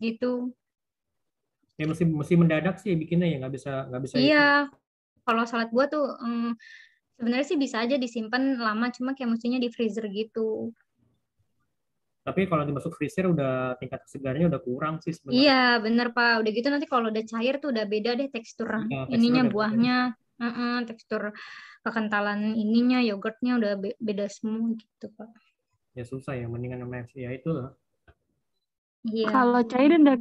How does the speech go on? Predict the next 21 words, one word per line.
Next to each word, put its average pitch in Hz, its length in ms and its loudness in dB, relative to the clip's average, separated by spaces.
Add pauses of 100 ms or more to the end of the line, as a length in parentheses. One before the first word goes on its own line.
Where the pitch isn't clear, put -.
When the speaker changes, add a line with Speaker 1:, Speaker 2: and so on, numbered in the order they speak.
(120)
Speaker 3:
kayak 247 160 2
sop 240 240 0
buah, 320 160 6
Fatin. 294 480 4 (560)
Speaker 1:
Nah, 233 80 2
iya, 370 320 8
makanya. 415 560 6
<laughs> 302 800 2
Speaker 3:
Gue 330 240 6
pernah 415 320 0
waktu 381 240 4
itu 427 160 4
beli, 320 280 4 (120)
beli 277 320 0 (320)
salad 269 320 -4
buah 254 240 -4
ya, 247 200 -4 (120)
dia 247 320 -8
ngasihnya 339 320 -4
udah 311 160 -4
beku 269 160 -2